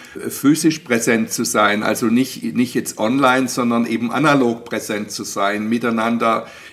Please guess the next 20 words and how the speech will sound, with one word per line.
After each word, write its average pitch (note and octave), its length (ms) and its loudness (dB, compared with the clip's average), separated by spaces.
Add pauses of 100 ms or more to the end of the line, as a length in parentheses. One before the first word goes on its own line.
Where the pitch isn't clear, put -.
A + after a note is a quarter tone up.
im B2 180 -2
Kontakt C#3 460 0
zu D3+ 100 -2
sein, A2+ 320 0
miteinander A#2 500 0
im A#2 180 -2
Gespräch A#2 500 -4
zu C#3 140 -4
sein, G#2 600 -2
äh, G#2 280 -4 (600)
äh, A#2 140 0
Einladungen B2+ 840 2
zu C3 160 0
machen, A2+ 580 0
sich A#2+ 360 -4
zu C#3 100 0
sehen, C3+ 520 2
ja, A2 260 2
also, A#2 640 -2
äh, - 40 -12